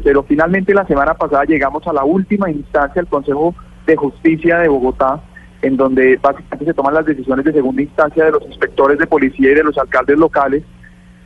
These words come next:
y, eh, se ha confirmado que debe ser restituidos estos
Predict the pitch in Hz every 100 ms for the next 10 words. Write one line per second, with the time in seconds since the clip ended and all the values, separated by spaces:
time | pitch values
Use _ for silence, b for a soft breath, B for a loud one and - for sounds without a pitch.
0 | - 170 185 220 240 196 156 151 139 -
1 | 151 147 147 175 175 170 143 165 160 143
2 | - 143 139 143 165 170 170 - 170 147
3 | 143 147 156 156 160 170 165